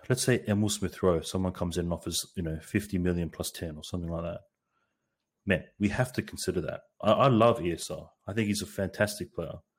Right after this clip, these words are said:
But these are the kind of players that we've got to say, "Okay, listen, you know, if, if Crystal Palace comes in and says, 'We'll give you twenty-five million for Nketiah,'"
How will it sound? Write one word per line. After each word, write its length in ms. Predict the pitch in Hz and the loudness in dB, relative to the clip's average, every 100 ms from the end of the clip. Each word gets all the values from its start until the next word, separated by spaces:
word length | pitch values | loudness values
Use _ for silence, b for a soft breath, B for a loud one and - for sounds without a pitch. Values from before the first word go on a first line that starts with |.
| _ _ _ - | _ _ _ 4
But 360 | 98 - 98 | 4 4 -2
these 240 | 107 113 120 | 0 2 0
are 20 | |
the 100 | - | -2
kind 220 | - 104 | -2 -2
of 100 | 90 | -2
players 220 | - 92 | 0 -2
that 100 | 85 | -2
we've 120 | 87 | -4
got 80 | 90 | -4
to 60 | 90 | -6
say, 160 | - 87 | -6 -4
"Okay, 260 | 92 - | -4 -6
listen, 380 | 85 90 - 69 _ _ _ _ _ _ _ - | -10 -10 -12 -16 _ _ _ _ _ _ _ -4
you 80 | |
know, 80 | 92 104 | -2 0
if, 180 | 127 | -2
if 160 | 135 - | -4 -8
Crystal 240 | - - | -10 -6
Palace 240 | - 139 104 | 2 2 2
comes 160 | 104 | 0
in 80 | 98 | -2
and 80 | 98 | -2
says, 140 | - | -4
'We'll 100 | 95 | -4
give 100 | 113 | -2
you 60 | 110 | -2
twenty-five 440 | - 104 101 92 | 0 0 2 0
million 220 | 90 92 87 | 2 0 0
for 160 | 87 | -4
Nketiah,'" 460 | 85 95 87 92 | -4 -4 -4 -6